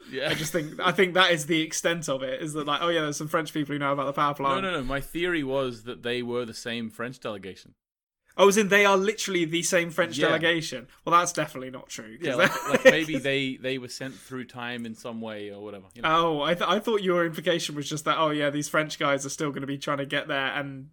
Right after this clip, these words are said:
Speaker 2: they'll
Speaker 1: I know, I,
Speaker 2: send
Speaker 1: I, like, obviously, we can infer that it means that the French, there's some French company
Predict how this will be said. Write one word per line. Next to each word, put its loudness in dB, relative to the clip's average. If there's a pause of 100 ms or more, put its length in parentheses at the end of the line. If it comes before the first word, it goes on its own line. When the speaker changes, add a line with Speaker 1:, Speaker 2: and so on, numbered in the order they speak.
(100)
Speaker 2:
they'll 0
Speaker 1:
I -2
know, 2
I, 0
Speaker 2:
send 0
Speaker 1:
I, -4
like, -4
obviously, -4
we -8
can -8
infer -6
that -8
it -14
means -8
that -10
the -16
French, -10
there's -12
some -10
French -10
company -10